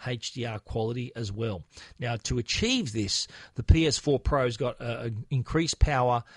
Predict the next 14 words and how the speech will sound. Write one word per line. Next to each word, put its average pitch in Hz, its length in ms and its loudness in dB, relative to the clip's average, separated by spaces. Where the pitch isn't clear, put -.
to - 160 -4
bring 131 340 -2
up 127 160 -6
that 120 180 -4
increased 120 420 -2
resolution 123 520 -2
and 110 160 -2
graphics 113 480 -4
capabilities, 107 720 -4
'cause 113 180 -4
you, 117 160 -2
you're 139 120 -8
talking 175 320 -4
about 127 240 0